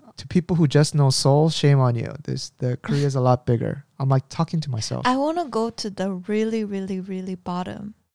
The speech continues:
Speaker 2: like, the south, like, Name. But
Speaker 1: Yeah.
Speaker 2: it just feels too far, so we really have to, like,
Speaker 1: The
Speaker 2: set a
Speaker 1: problem
Speaker 2: date.
Speaker 1: why we'll never know that is because every time we go down south, we need to go visit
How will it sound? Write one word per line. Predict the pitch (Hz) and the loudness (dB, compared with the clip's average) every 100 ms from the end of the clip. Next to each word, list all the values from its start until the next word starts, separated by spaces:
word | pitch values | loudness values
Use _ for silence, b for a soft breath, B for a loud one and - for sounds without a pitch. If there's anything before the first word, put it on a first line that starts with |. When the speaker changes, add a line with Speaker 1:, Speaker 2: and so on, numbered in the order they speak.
| _ - | _ -16
Speaker 2:
like, | 196 | -12
the | - | -10
south, | 190 - 202 185 214 - _ _ _ _ _ _ | -10 -6 -6 -6 -10 -20 _ _ _ _ _ _
like, | 196 196 - - | -10 -10 -12 -10
Name. | 185 185 202 196 180 208 - _ _ _ | -4 -2 0 -2 -4 -10 -16 _ _ _
But | 120 110 | -4 -2
Speaker 1:
Yeah. | |
Speaker 2:
it | 107 | -2
just | 101 101 - | -4 -8 -10
feels | 214 208 208 - - | -10 -10 -10 -14 -16
too | - 214 214 | -8 -4 -6
far, | 220 - 190 104 - - | -8 -12 -8 -8 -8 -12
so | - - 220 | -18 -14 -12
we | 220 220 202 | -10 -8 -6
really | 202 208 220 220 | -2 -2 -2 -4
have | 208 185 | -6 -10
to, | - | -14
like, | - - - | -14 -12 -10
Speaker 1:
The | |
Speaker 2:
set | 143 | -6
a | |
Speaker 1:
problem | - 247 277 277 | 0 0 2 0
Speaker 2:
date. | 247 180 175 | -2 -6 2
Speaker 1:
why | 147 156 | 8 8
we'll | 170 170 | 10 8
never | 151 143 165 | 6 2 4
know | 151 131 143 | 6 6 6
that | 160 131 139 - | 6 6 4 2
is | 147 | -4
because | - 139 147 - | -4 2 2 2
every | 160 208 | 2 2
time | - 220 | 2 0
we | 190 | 2
go | 160 | 4
down | 147 135 127 | 6 6 4
south, | - 131 123 | 4 4 4
we | 139 | 4
need | 135 160 | 6 6
to | 170 | 4
go | 143 135 | 6 6
visit | 120 135 143 127 - | 8 8 8 6 2